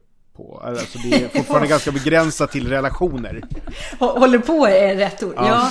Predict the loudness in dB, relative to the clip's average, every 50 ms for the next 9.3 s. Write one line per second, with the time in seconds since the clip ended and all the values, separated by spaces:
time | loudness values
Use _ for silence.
0 | -2 -2 0 2 2 2 2 0 -2 -2 -2 -4 -6 -8 -10 -14 -14 -10 -6 -6
1 | -4 -4 -4 -4 -4 -2 -2 -2 -2 -2 -2 -2 -4 -4 -6 -6 -8 -8 -8 -8
2 | -8 -8 -8 -8 -8 -10 -10 -10 -8 -8 -6 -6 -6 -8 -10 -10 -12 -12 -12 -12
3 | -12 -12 -12 -14 -12 -12 -12 -12 -12 -14 -16 -18 -18 -18 -18 -16 -14 -12 -10 -10
4 | -10 -10 -12 -12 -12 -14 -14 -14 -16 -18 -20 -20 -20 -20 _ _ -8 -8 -8 -8
5 | -8 -8 -8 -6 -8 -8 -10 -12 -12 -12 -12 -14 -14 -14 -14 -16 -16 -16 -16 -14
6 | -14 -14 -14 -16 -20 -20 -20 -20 _ _ -12 -8 -8 -8 -6 -6 -6 -6 -4 -4
7 | -4 -4 -6 -8 -10 -10 -6 -4 -2 -2 -2 -4 -6 -8 -8 -10 -10 -10 -8 -8
8 | -8 -8 -8 -10 -10 -10 -10 -10 -10 -10 -12 -12 -12 -14 -16 -12 -8 -8 -8 -6
9 | -8 -10 -10 -10 -10 -12